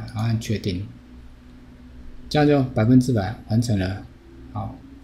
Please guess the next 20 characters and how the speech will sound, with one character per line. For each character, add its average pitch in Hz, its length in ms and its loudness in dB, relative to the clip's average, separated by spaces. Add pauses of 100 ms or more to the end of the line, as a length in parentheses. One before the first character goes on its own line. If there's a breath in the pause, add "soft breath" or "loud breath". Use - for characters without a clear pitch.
(380)
这 135 100 -4
样 139 60 4
就 139 100 4
完 117 160 4
成 113 160 2
了 107 80 6
哦。 107 200 0 (1200)
好， 113 180 0
那 202 140 8
其 214 180 2
他 233 140 8
还 214 80 12
有 220 80 10
好 151 160 6
多 175 160 6
功 185 240 2
能 151 120 8
哦。 117 300 6
这 - 100 0
个 180 340 6